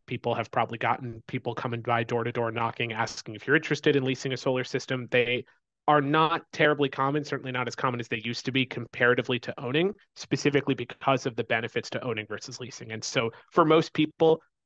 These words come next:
we typically recommend buying the system outright or financing the system as opposed to leasing. Uh, since if you finance the system, you're still able to claim the federal tax credit, the state tax credit if there is one, production incentives. Whereas if you lease the system,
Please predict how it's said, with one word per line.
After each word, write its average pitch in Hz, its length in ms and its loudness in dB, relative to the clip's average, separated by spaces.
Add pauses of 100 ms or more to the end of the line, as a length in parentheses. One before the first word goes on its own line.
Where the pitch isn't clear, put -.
(160)
we 147 100 0
typically 143 440 -2
recommend 131 460 0
buying 127 280 2
the 127 60 -8
system - 360 -8
outright 131 380 2
or 120 160 -4
financing 139 560 -4
the 135 40 -4
system 147 340 0
as 139 100 -2
opposed 139 340 -2
to 165 80 0
leasing. 151 380 2 (360)
Uh, 131 260 4
since 143 340 -4
if 147 160 -8
you 131 80 -8
finance 170 540 0
the 147 80 -8
system, 139 340 -8
you're 127 100 -6
still 139 280 0
able 127 160 -6
to 127 80 -8
claim 127 320 -4
the 110 100 -8
federal 107 300 0
tax - 340 -2
credit, 147 340 4 (300)
the 135 60 -8
state - 340 0
tax 135 240 2
credit 135 260 0
if 113 140 -4
there 135 140 0
is 156 140 -2
one, 147 240 0 (220)
production 131 400 -2
incentives. 131 640 -2 (400)
Whereas 143 400 4
if 127 140 -2
you 127 100 -6
lease 190 240 -2
the 165 120 -2
system, 147 540 0